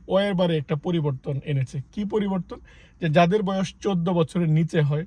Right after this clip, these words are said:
বা যাদের বয়স সেভেন্টি নাইনের উপরে, অর্থাৎ ঊনাশি বছরের বেশি,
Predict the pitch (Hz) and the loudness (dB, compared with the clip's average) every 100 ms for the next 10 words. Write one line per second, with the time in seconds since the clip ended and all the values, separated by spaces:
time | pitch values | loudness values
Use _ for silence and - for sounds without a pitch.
0 | - 147 147 147 170 160 156 156 - - | -6 -4 -2 0 -2 0 0 -2 -6 0
1 | 190 208 190 180 151 143 151 160 143 135 | 2 2 0 0 0 0 0 -4 -6 -8
2 | 131 - 143 151 - 202 180 - 196 190 | -8 -10 -8 -8 -4 -2 -2 -2 -2 -2
3 | - 190 170 147 143 - | -2 -4 0 0 -2 -4